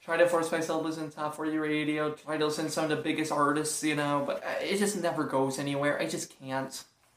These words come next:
I just think I need to probably stop that at this point, but anyway, yeah, secular music fucking sucks. So anyway, uh, but anyway, I, the, my eight albums I really, um,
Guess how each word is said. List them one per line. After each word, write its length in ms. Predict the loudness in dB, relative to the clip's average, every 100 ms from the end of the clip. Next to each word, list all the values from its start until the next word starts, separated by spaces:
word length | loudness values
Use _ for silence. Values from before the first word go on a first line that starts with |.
| _ _ _ _ _ _ _ _ _ _ _ _ _ -20 _ _ _ _ _ _ 2
I 80 |
just 240 | 4 4 2
think 160 | 0
I 60 | 0
need 120 | 0
to 140 | -4 -6
probably 240 | -4 -2
stop 300 | -2 -6 -4
that 100 | -2
at 100 | 0
this 120 | -2
point, 300 | -4 -6 0
but 320 | 0 0 -4 _ _ _ _ _ _ _ -20 -20 -20 -20 -20 -20 -14 2
anyway, 400 | 6 8 8 6
yeah, 160 | 6 6
secular 320 | 4 4 4
music 260 | 4 2 -2
fucking 260 | -6 -4
sucks. 280 | -2 -2 -2
So 80 | 0
anyway, 280 | 2 2 0 -8 -20 -8 2
uh, 120 | 6
but 100 | 8
anyway, 560 | 8 8 6 4 0 -8 2
I, 140 | 6 6 6
the, 220 | 8 10
my 260 | 10 8 6 0 -4 -6 -10 -8 -4
eight 220 | 2 8
albums 580 | 10 10 8 6 2 2
I 280 | 6 6 6 4
really, 600 | 6 6 6 4 0 -6 -20 _ _ _ _
um, 680 | 4 8 8 8 4 0 -4